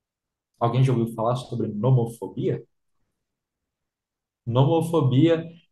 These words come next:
é o vício em celular. E acredito que nem sei dizer a porcentagem de pessoas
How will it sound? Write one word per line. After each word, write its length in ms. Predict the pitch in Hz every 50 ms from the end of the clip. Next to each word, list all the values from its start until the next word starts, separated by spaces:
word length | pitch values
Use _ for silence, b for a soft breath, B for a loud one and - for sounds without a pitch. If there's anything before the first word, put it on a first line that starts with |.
| _ _
é 80 | 139
o 280 | 151 156 151 131 - 113
vício 520 | 113 135 139 - - - - 160 156 - -
em 180 | 151 160 165 170
celular. 640 | - - - 151 151 147 135 117 104 98 104 104 - _ _ _ _ _ _ _ _ _ _ _ _ _ _ _ _ _ _ _ _ _ _ _ _ _ _ _ _ _ _ _ _ _ _
E 460 | 170 147 151 160 170 202 208 208 - - - _ _ _ _ _ _ _ _ _ _ _ _ _ _ _ _ _ _ _ _ _ _ _ _ _ _ _
acredito 480 | - 127 131 127 127 - 139 135 - -
que 400 | - 147 131 123 113 110 107 104 - - - _ _ _ _ _ _ _ _ _ _ _ _ _ _ _
nem 440 | - 131 113 117 120 131 156 214 226
sei 260 | 226 - - 381 -
dizer 360 | - 170 147 131 156 165 - - _ _ _ _
a 120 | - - 143
porcentagem 800 | 139 - 165 165 160 160 - 170 147 135 - - 160 156 147 139
de 120 | 135 131
pessoas 680 | 135 139 131 131 - - 143 151 143 135 135 - b